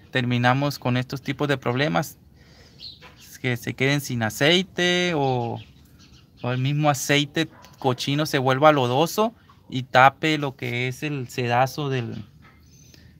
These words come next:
de este, del aceite. Aquí, pues, yo no puedo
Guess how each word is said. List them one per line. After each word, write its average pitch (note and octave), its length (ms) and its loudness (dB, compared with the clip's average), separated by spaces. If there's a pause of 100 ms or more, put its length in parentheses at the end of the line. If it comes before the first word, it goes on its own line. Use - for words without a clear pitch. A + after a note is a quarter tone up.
de A#2+ 100 -4
este, A2 680 -8 (220)
del B2 160 -2
aceite. C3+ 580 2 (1700)
Aquí, C3+ 340 2
pues, D#3+ 200 -4
yo F3+ 80 -2
no F3+ 100 -2
puedo F3 800 -2